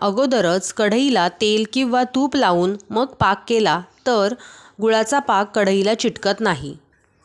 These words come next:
नंबर दोन, जर दुधाच्या मलईमध्ये एक चमचा साखर घालून मग त्याचे लोणी काढले तर लोणी जास्त निघते. नंबर तीन, गुलाबजाम बनवताना अगदी सॉफ्ट व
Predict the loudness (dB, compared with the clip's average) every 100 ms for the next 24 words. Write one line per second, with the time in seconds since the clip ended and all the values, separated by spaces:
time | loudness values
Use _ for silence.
0 | -4 -2 0 0 2 2 0 -2 -8 -8
1 | 0 2 2 0 0 0 0 0 0 2
2 | 2 2 2 0 0 0 0 -2 -4 -2
3 | -2 -2 0 0 0 0 -2 -2 0 0
4 | 0 0 -2 -2 -4 -2 -4 -2 0 0
5 | 0 0 0 0 0 -2 -2 -2 -2 -2
6 | -2 0 0 0 0 0 0 -2 -2 -4
7 | -8 -8 -10 _ _ _ _ -4 -2 0
8 | 0 0 0 0 -2 -4 -4 0 0 0
9 | 0 0 2 2 0 0 2 0 0 -2
10 | -2 0 0 2 2 0 -4 -2 0